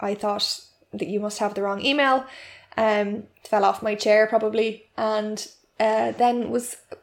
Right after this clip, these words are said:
kind of <laughs> greeted with another wave of anxiety of, "Oh shit, I have to do this now." Um, so, so that was, um,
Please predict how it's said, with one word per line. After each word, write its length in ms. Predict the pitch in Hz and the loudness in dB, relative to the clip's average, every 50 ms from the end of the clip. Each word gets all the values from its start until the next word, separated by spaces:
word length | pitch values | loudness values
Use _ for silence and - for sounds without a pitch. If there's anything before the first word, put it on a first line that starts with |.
| _ | _
kind 220 | - - 277 269 285 | -2 0 2 2 2
of 160 | 269 277 - - - 277 - 214 190 - - | 0 -2 -4 -6 -6 -4 -4 -8 -10 -10 -14
<laughs> 360 | - - - - - - _ | -18 -18 -18 -18 -20 -12 _
greeted 320 | - 269 277 302 285 247 | 2 4 4 4 4 2
with 120 | 254 277 262 | 2 2 2
another 340 | 262 269 277 302 302 269 | 4 4 4 4 6 6
wave 160 | 254 247 247 220 | 6 6 6 4
of 140 | 233 220 | 4 4
anxiety 580 | 233 233 233 247 226 226 226 233 247 240 - 240 | 2 2 4 4 4 6 6 6 4 4 2 2
of, 80 | 233 - | 2 2
"Oh 120 | - 277 | 2 2
shit, 200 | 269 - 277 247 | 2 2 2 2
I 40 | 254 | 2
have 140 | 254 247 - | 0 0 -2
to 120 | 247 247 | -2 0
do 60 | 262 262 | 2 2
this 180 | 247 240 240 | 2 2 2
now." 300 | 226 226 220 214 220 214 - - | 0 0 0 0 -2 -4 -6 -4
Um, 400 | - 220 214 214 214 214 214 - | -2 -2 -2 -2 -2 -4 -6 -8
so, 440 | - - 226 226 220 214 214 214 - - - - - - | -4 2 4 6 6 6 6 2 0 -6 -16 -20 -20 -8
so 120 | - - 247 | -6 0 2
that 220 | 262 277 - - | 4 4 4 4
was, 280 | 285 269 262 - - - | 2 0 0 -2 -4 -2
um, 480 | - 247 240 240 226 226 226 220 214 208 | 0 2 2 2 0 0 -4 -6 -6 -8